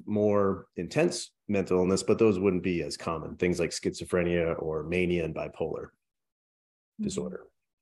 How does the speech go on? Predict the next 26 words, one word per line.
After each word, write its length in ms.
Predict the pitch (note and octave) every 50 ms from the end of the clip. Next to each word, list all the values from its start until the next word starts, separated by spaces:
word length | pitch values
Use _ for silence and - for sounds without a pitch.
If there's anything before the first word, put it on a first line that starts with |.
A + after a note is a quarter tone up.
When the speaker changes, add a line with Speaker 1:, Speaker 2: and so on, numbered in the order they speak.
| _ _ _ _ _ _ _ _ _ _ _ _ _ _ _ _ _ _ -
Speaker 2:
Yeah, 400 | A3+ A#3 B3+ C4 B3+ G#3+ F#3+ -
and 500 | - G#3 G#3+ A3 A3 G#3+ G#3 F#3 F#3 F#3+
you 80 | G#3 C4
just 280 | C#4 F4 F4 F4 - -
mentioned 480 | B3 A#3 A#3+ C4+ D4+ - - B3+ A3+ G3+
very 220 | A3 A#3 C4+ D4
important 720 | C#4 C4 A#3 - - A3 A#3 A3+ A3+ G#3+ G#3 G3 F#3 - -
fact 400 | A3+ G#3+ A3 G3 F#3+ F#3 - -
that 340 | E3 F#3+ F#3+ F#3+ - _ -
people 420 | B3 C#4 F4 - - D4+ D4 C4 A3
don't 380 | G3 F#3 G#3+ A3 C4 C#4 - -
allow 480 | - F#3+ F#3+ F#3+ F#3+ F#3+ G#3+ A#3+ B3+
themselves 640 | A#3 G#3+ G#3 G#3+ G#3 - - G#3+ G#3 G#3 G#3 - -
to 160 | - - F#3+
feel 640 | F3 - - - B3+ B3+ B3 G#3+ F#3+ F3+ E3+ F3 E3+
certain 580 | - - - G#3 G#3 G#3+ G#3+ G#3 G3+ G3 G3 -
emotions. 960 | F#3 F#3 F#3 F#3 G3 G#3+ A#3 B3 A#3+ - - - E3 D#3+ D#3+ D#3+ D#3+ - - - - - -
Uh, 260 | F#3+ F#3 F3 E3+ E3+ - -
and 460 | - F#3+ F#3 F#3 F#3 F#3 F#3 F3+ - -
once, 800 | - F3 E3+ F3 E3+ E3 F3 F#3+ G#3 A#3 C4+ A#3+ - - - - - _ _ _ _ _ -
you 160 | F#3+ G#3 G#3+
know, 500 | G3 F3+ E3+ E3+ E3 E3+ - - - - -
it's, 480 | - F#3+ F#3 - - - - - - - _ _ _ _ _ _ _ _ -
it's 240 | G3+ G3+ - -
not 300 | A3+ A3 G#3+ A3+ B3 B3
letting 720 | A3 G3+ G3 G3 G3 G#3 G#3+ G#3+ G#3+ G#3 G3+ G3 F3+ -